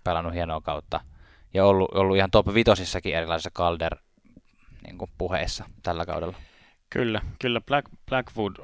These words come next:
Speaker 2: on, niinku, näistä mun, mun nostoista yksi ja sitten haluttiin myös nostaa vielä, kun toisesta liigasta Ässien Daniil Tarasov,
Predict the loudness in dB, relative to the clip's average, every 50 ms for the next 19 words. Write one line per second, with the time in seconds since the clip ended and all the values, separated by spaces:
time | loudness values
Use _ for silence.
0 | -20 -20 _ _ -8 -8 -8 -6 -8 -10 -12 -10 -10 -10 -10 -8 -6 -6 -6 -8
1 | -8 -8 -6 -6 -6 -6 -8 -10 -10 -8 -8 -6 -6 -8 -10 -10 -10 -10 -12 -12
2 | -12 -12 -12 -12 -10 -10 -8 -6 -6 -6 -6 -8 -12 _ _ -20 _ _ -20 _
3 | _ _ _ _ _ _ _ -6 -4 -2 -2 -2 -2 -2 0 0 -2 -4 -8 _
4 | _ _ _ _ _ _ -10 -6 0 2 2 2 2 2 2 2 4 4 4 2
5 | 4 2 2 2 2 4 4 4 4 4 2 2 2 0 -2 -2 2 4 4 4
6 | 4 2 0 0 0 0 2 2 0 0 0 0 -2 -4 -4 -4 -4 -6 -6 -6
7 | -10 -18 -20 -20 -20 _ _ _ -20 -20 -20 -20 _ -6 -2 0 0 0 0 -2
8 | -2 -2 -2 -2 -4 -8 -8 -4 -2 -2 0 0 -2 -4 -2 0 2 4 4 4
9 | 2 0 -2 -2 -6 -10 -10